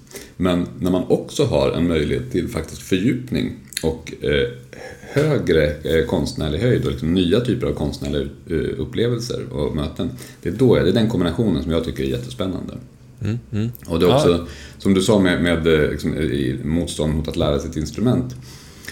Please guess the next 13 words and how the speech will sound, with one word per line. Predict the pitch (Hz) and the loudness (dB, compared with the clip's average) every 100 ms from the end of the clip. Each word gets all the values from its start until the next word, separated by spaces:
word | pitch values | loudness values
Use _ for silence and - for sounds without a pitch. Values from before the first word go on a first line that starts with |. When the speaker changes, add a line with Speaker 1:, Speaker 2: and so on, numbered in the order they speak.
| - - | -18 -14
Speaker 1:
Det | - | 0
finns | 117 113 | 2 4
ju | |
många | 117 98 90 | 6 6 4
aspekter | 82 85 - 85 | 2 0 2 0
i | |
det | 80 76 | 4 2
som, | 76 80 73 - | 2 0 -2 -4
som, | - 80 73 71 | -4 0 0 0
eh, | 69 69 67 - - - - - - - - - - - - - - - | 0 -2 -4 -6 -10 -18 -20 -20 -20 -20 -20 -20 -20 -20 -20 -20 -20 -2
där | 104 | 4
det | 98 | 6
är, | 92 | 4